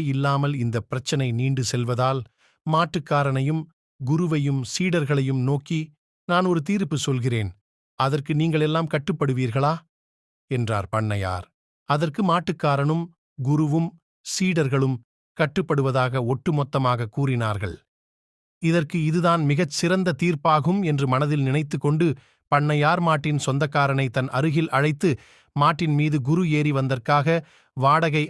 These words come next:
ஐந்து காசுகளும், மாட்டின் நிழலின் தங்கியதற்காக மூன்று காசுகளின் நிழலையும் பெற்றுக்கொள் என்றார்.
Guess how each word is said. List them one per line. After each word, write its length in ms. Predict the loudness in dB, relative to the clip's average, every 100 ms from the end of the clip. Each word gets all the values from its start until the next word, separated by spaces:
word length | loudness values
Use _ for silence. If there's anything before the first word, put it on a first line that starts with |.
| 0
ஐந்து 200 | 0 0
காசுகளும், 600 | 0 0 0 0 2 2 0 -6 _ _
மாட்டின் 420 | 0 2 2 0 2
நிழலின் 400 | 2 2 2 0 0
தங்கியதற்காக 720 | 0 2 0 0 0 0 2 0 0 _ _ -2
மூன்று 360 | 0 2 2 0
காசுகளின் 640 | 0 0 0 0 2 2
நிழலையும் 500 | 2 2 0 0 0
பெற்றுக்கொள் 560 | -2 -2 -4 -2 -2 -2 -6 _ _ _ -4
என்றார். 460 | -2 0 0 0